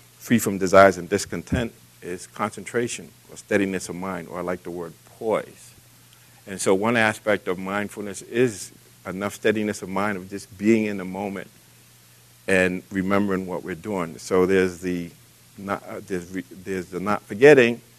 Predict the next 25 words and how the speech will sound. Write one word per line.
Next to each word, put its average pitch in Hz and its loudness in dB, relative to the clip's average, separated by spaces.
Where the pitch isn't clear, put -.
Then 113 -8
the 107 -2
second 127 8
part 95 0
of 90 -4
it 90 -6
is 87 -4
very 101 4
interesting. 98 -4
It's 92 -10
called 98 4
presence 147 2
of 95 -2
mind, 87 2
or 95 4
what 92 6
I 95 10
like 101 4
to 104 -10
refer 98 2
to 98 -8
sometimes 90 -4
as 90 -12
mirror 117 6
mind. 78 -6